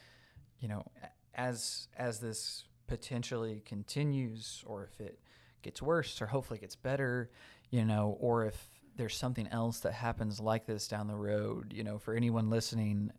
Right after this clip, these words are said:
you know, I just urge you to, to do the same, to, you know, trust that God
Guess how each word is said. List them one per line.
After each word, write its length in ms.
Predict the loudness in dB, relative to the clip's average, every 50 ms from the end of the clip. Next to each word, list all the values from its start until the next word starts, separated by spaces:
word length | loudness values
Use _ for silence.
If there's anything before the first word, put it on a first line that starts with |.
| -12 -6 -2
you 100 | -2 0
know, 140 | 0 -2
I 180 | -2 0 0 0 -2 -4 _ _ _ -14 -8
just 280 | -6 -4 -4 -6 -8 -8 -4
urge 280 | -2 -2 -2 -2 -2 -4
you 200 | -2 -2 -2 -4
to, 340 | -4 -2 -2 -2 -2 -4
to 180 | -6 -8 -6 -6
do 240 | -6 -4 -4 -4 -4 -4
the 80 | -4
same, 420 | -6 -6 -6 -6 -6 -6 -6 -8 -8 -8
to, 360 | -8 -8 -6 -6 -6 -6 -8 -10 -12 -20 -20 -20 -20 -20 -20 -20 _ _ -8
you 80 | -4 -2
know, 180 | -2 -2 -4 -6 -8 -14 _ _ _ _ _ -4
trust 260 | 2 4 4 4 4 0
that 180 | -4 -4 -4
God 500 | -4 -2 0 2 2 2 2 0 -2 -4